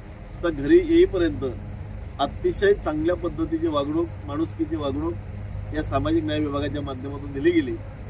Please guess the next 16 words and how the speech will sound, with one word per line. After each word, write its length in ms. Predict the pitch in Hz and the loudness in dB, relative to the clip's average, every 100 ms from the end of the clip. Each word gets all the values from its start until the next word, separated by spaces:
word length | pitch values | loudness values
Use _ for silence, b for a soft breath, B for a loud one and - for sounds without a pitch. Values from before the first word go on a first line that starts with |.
| - - - - - - - | -10 -12 -14 -14 -14 -12 -6
आणि 160 | 147 156 143 | -2 -2 -2
त्याचंच 320 | 135 175 175 | -2 0 -2
प्रत्युत्तर 1300 | 156 143 160 156 156 - - - - - - - - | -4 -4 -4 -2 -4 -4 -10 -10 -12 -12 -10 -8 4
आज 240 | 147 165 170 170 156 - - | 6 6 4 0 -4 -10 -6
तमाशा 300 | 143 156 165 | -4 -2 -2
पंढरीमध्ये 640 | 151 147 151 156 156 170 - - - - - | -2 -2 -2 0 0 0 -4 -12 -12 -12 -6
नारंगाव 360 | 139 143 156 165 | -2 -2 0 0
या 80 | 151 | 0
ठिकाणी 280 | 143 147 | -2 -6
माझा 240 | 151 135 143 | -4 -6 -6
सन्मान 360 | - 135 143 | -8 -8 -8
सत्कार 320 | 143 135 - 139 | -10 -12 -6 -4
होतोय. 240 | 127 151 175 - - - - - - - 165 | -2 -4 -6 -12 -14 -14 -14 -14 -14 -10 2
खरं 180 | 175 | 2
तर 80 | 185 | 6
हा 440 | 180 175 190 190 | 6 8 8 6